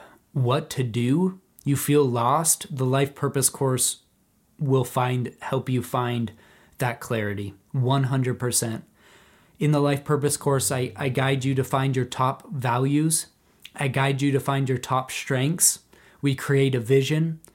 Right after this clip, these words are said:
We clarify which habits we need to cultivate, which habits we need to eliminate. And we talk about so much more. And by the end of it,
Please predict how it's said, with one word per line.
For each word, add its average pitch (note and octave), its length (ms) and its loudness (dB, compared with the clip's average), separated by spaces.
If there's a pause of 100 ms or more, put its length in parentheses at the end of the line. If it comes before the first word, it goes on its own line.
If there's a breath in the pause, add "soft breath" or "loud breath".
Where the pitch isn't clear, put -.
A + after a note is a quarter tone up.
(240 loud breath)
We C3+ 100 2
clarify C#3 600 0
which C3 260 0
habits C3+ 420 0
we C3+ 120 -2
need C3 300 0
to B2 500 0
cultivate, C#3 520 0
which D3 200 -4
habits C3 320 -2
we C3 60 0
need C3 180 2
to B2 100 2
eliminate. C3+ 560 0 (440 loud breath)
And C#3 100 0
we C3+ 60 2
talk C#3 260 0
about C3+ 320 0
so D3 420 2
much C3+ 340 0
more. A#2+ 460 -2 (240 soft breath)
And D3 100 0
by C3+ 160 2
the C3 220 -2
end D3+ 220 2
of C#3+ 160 2
it, F3+ 280 0